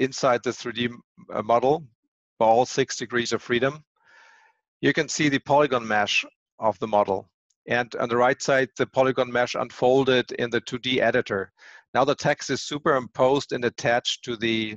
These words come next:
polygon mesh. And here you can see the preview of the, uh, writing on the conical part of the object.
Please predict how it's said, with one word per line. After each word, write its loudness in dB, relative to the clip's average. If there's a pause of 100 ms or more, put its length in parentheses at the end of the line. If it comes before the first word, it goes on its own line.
polygon 0
mesh. -2 (1700)
And -4
here 2
you 0
can -4
see -6
the 0
preview 0
of 2 (120)
the, -2 (440)
uh, 2
writing 0 (220)
on 4
the -2
conical -2 (300)
part 2
of 0
the -4
object. -2